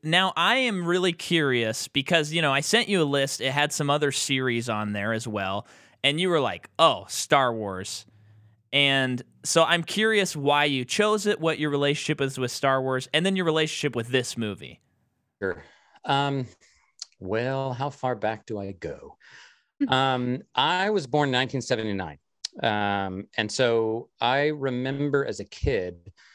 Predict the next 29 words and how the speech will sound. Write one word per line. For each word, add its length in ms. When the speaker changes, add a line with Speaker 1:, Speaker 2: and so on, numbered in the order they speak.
Speaker 2:
I 100
grew 160
up 240
in 160
a 400
religious 640
home 480
that 220
wasn't 300
a 40
huge 320
fan 680
of, 440
of 440
broader 440
sort 180
of 160
movies, 680
culture, 400
et 140
cetera. 280
And, 440
and, 320
and 120
in 100
part, 600
they 200
were 140
specifically 880